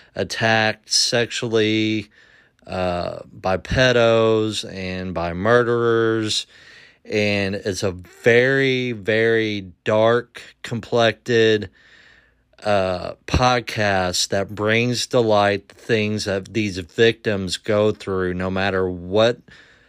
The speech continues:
they have been through as far as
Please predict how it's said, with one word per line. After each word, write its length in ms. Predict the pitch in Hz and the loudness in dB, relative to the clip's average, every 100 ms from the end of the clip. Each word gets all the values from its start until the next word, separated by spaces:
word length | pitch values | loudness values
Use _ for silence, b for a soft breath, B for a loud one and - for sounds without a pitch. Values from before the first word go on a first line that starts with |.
| b b _ _ _ | b b _ _ _
they 200 | - 113 | 2 2
have 260 | 110 113 90 | 2 -2 -2
been 220 | 110 110 | -2 -2
through 400 | 104 104 104 104 | -2 0 2 2
as 120 | 98 | 0
far 340 | - 107 98 92 | -2 0 2 2
as 380 | 92 90 - | 0 -2 -4